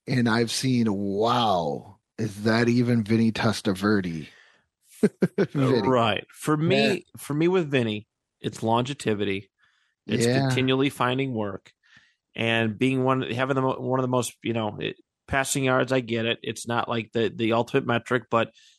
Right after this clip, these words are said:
Speaker 2: he does have forty-six thousand of them, which is pretty damn solid.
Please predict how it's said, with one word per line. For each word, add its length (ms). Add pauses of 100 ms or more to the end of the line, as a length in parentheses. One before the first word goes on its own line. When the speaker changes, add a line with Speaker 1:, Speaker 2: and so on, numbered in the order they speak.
(120)
Speaker 2:
he 80
does 180
have 140
forty-six 500
thousand 360
of 100
them, 300
which 260
is 440 (380)
pretty 520
damn 320
solid. 480